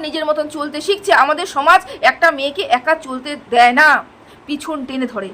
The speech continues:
কিছু তোমাদের মতন মানুষ পিছন টেনে ধরে। আর বলছিলে না, যারা বিদেশে রয়েছে তারা তো সারাদিন কত স্যাক্রিফাইস করছে। আমি তো বললাম, স্যাক্রিফাইস করা যায় যদি স্বামী পাশে থাকে। একটা স্বামী সকালবেলা ঘুমের থেকে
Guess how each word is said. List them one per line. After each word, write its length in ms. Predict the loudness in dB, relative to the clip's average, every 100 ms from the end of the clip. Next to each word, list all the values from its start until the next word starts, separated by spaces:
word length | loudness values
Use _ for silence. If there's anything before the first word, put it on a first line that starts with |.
| -18 -20 -20 -12 -8
কিছু 180 | -4 -4
তোমাদের 280 | 2 2 2 -2
মতন 180 | -2 0 0
মানুষ 160 | 0 -4
পিছন 200 | -6 -2 -2
টেনে 180 | -2 -4
ধরে। 120 | -6 0
আর 60 | 0 0
বলছিলে 280 | -4 -2 2
না, 60 | 2 2 -4 -4
যারা 140 | 4 4 4
বিদেশে 340 | -6 -8 -6 -6
রয়েছে 320 | -6 -6 -6 0
তারা 140 | 2 0
তো 40 | -4 -14 -18 -6
সারাদিন 340 | 6 6 6 -2 -4
কত 120 | -2 -2 -2
স্যাক্রিফাইস 460 | -4 -4 -2 -2 -2
করছে। 220 | -10 -8 -6 -6
আমি 100 | -6
তো 40 | -6 -4
বললাম, 300 | 0 0 -2 -12 -20 -20 -6
স্যাক্রিফাইস 440 | -6 -4 0 0 0
করা 160 | 2 4 6
যায় 220 | 4 4 -4 -16 -14 -8
যদি 180 | -4 -4 -4
স্বামী 340 | -4 -2 0 0
পাশে 160 | 0 0
থাকে। 200 | -6 -6 -14 -18 -20 -20 -20 2 2
একটা 180 | 4 2 4
স্বামী 260 | 2 2 -2 -6
সকালবেলা 360 | 0 2 4 2
ঘুমের 240 | -2 -8 -8
থেকে 160 | -12